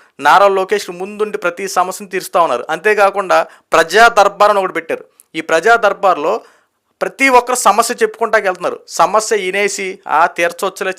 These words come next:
చేయొచ్చులే" అని చెప్పి ఖాళీగా కూర్చునే మనిషి కాదు ఈయన. ఈ నారా లోకేష్ గారు చేసే పని ఏంటంటే, ఆ సమస్య ఏదైనా ఉందనుకోండి,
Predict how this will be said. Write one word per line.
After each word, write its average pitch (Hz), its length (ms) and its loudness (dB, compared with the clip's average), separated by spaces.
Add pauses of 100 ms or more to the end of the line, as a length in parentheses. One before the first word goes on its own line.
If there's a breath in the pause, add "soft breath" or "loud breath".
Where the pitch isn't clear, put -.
చేయొచ్చులే" 185 300 -4
అని 180 80 -12
చెప్పి 170 320 -10
ఖాళీగా 220 640 0
కూర్చునే 214 460 -2
మనిషి 190 300 -4
కాదు 214 140 0
ఈయన. 139 160 -6 (380 soft breath)
ఈ 160 80 -4
నారా 156 260 6
లోకేష్ 226 300 2
గారు 214 180 -4
చేసే 214 140 -6
పని 170 180 -2
ఏంటంటే, 185 480 -4 (300 soft breath)
ఆ 147 140 4
సమస్య 190 500 2
ఏదైనా 208 200 2
ఉందనుకోండి, 190 600 -6